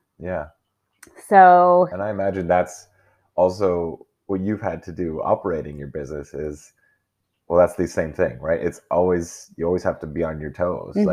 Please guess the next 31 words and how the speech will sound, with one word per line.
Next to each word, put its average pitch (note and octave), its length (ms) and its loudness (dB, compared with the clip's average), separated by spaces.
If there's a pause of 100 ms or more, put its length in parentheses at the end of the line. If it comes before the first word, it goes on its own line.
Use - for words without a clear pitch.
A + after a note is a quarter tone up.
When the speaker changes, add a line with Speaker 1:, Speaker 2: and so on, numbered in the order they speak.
Speaker 2:
Mm-hmm. F#3+ 100 -2
Speaker 1:
because, - 420 -6 (420)
you D2 60 -10
know, C#2+ 180 -8
the, C#2+ 400 -6 (240)
whether F2+ 260 0
it D#2+ 80 -2
be F2+ 120 -4
the E2 120 -4
economy A2 640 -2
or, D#2+ 400 -4
or, D2+ 520 -6 (640)
um, - 600 -18 (300)
if - 360 -20
a C2+ 280 -6 (100)
pandemic F#2 720 -4
all F2+ 180 0
of F2 60 -4
a E2 40 -10
sudden F2 340 -4
came F#2 200 -8
out F2+ 120 -4
of F#2+ 60 -4
nowhere F2+ 380 6
and E2+ 160 -6
you're E2+ 140 4
having E2 240 0
to F2 140 -4
adjust, D#2+ 580 -2
Speaker 2:
Mm-hmm. G3+ 500 4
Speaker 1:
or, D#2+ 440 4